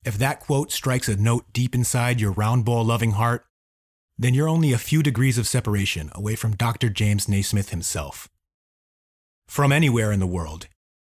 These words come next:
you can be inspired by the same thought that inspired Isaiah Thomas,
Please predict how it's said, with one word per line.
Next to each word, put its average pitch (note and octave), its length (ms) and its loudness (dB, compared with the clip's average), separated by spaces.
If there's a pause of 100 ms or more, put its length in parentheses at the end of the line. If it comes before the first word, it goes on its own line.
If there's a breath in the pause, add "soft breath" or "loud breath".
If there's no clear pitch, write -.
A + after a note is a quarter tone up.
(220)
you C3 120 0
can C3+ 140 2
be A2 100 2
inspired B2 560 0
by G#2+ 80 -4
the G2 120 -6
same C3+ 320 0
thought A#2 400 -2
that A2 120 -4
inspired A#2 580 0
Isaiah A2 360 -2
Thomas, G2+ 580 -4